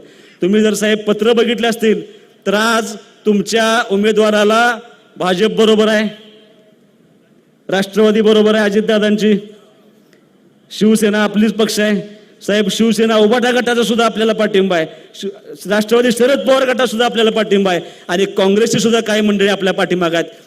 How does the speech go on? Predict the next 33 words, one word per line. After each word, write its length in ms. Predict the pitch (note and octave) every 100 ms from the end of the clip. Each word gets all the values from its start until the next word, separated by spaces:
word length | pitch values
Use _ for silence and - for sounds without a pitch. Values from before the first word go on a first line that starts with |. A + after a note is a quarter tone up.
| -
त्याला 160 | G#3
कारण 400 | A3 A#3+ A#3 C#4+
आहे, 200 | C4+ F#3 A#2+ - - - _
त्याला 160 | F#3 G#3
कारण 380 | G#3 G#3 A#3 C4
असं 180 | A#3+ A#3+
आहे, 140 | F3+ - - -
त्या 160 | G3+ G#3+
सगळ्या 440 | G3+ F#3 F#3 C4+
लोकांनी, 360 | C4+ B3 A#3 A#3+
साहेब, 280 | G#3+ A3 G3+ - - - G3
त्या 140 | G3+
लोकांनी 400 | G3+ F#3+ G#3 G#3+
तुमचं 320 | G#3 F#3+ A3
काम 340 | G#3+ A3 B3 B3
बघितलंय, 440 | A3+ A#3 A3 F#3 - - - -
ह्या 120 | G#3
आठ 340 | G#3+ G#3 G#3+
महिन्यामध्ये, 640 | A3 G#3+ G#3 G#3 G#3+ A#3+ A#3+ - -
ह्या 140 | F#3+ G#3+
पाच 340 | G#3+ G#3 G#3+
वर्षामध्ये 440 | G#3+ G#3 G#3+ G#3+ G#3
तुम्ही 260 | G#3 G#3
दिलेलं 300 | G#3 G#3 A3
काम 280 | G#3+ G#3+ G#3+
बघितलंय 460 | G#3 G#3+ G#3+ A#3+ B3 - -
आणि 180 | - F#3+
ह्या 180 | G3+ A3 F3+
उमेदवाराचा 520 | G3+ A3 A3+ A3 A3
चेहरा 360 | - G#3+ B3
बघितलाय, 500 | A#3+ G#3 A3 G#3+ G3+ - - - -
चांगला 360 | A#3 A#3+ C#4+
उमेदवार, 460 | D4 C#4+ C4+ B3+